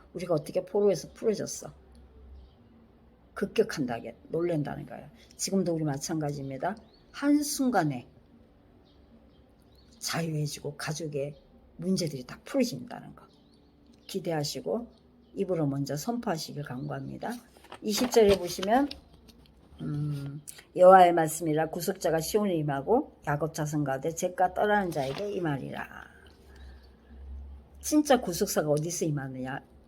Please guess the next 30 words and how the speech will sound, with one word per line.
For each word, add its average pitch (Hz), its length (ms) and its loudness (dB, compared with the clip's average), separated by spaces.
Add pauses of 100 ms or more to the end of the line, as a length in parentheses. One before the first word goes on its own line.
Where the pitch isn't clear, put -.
(140)
이스라엘 220 360 4
백성을 170 420 -2
건진 156 380 -4
구원자는 156 400 -6
어떤 175 280 -4
일을 156 200 -2
하느냐? - 360 -12 (440)
진짜 254 460 2
구원한, 170 500 0 (160)
구원자인 175 580 0
시온이 190 680 0 (300)
예루살렘에서 151 760 -4
임한다는 165 520 -4
거예요. - 320 -16 (600)
야곱의 156 560 0
자손의 151 420 -2
죄와 147 460 -2 (480)
야곱 156 320 2
자손 156 340 -2
가운데 151 420 -2
다시 156 260 -6 (360)
다 - 360 -4
나오는 185 340 2
게 165 100 0
아니고 147 220 -2
자기 156 360 -6
죄를 156 300 -6
따라 156 260 0
돌이킨 190 500 -4
자, - 160 -12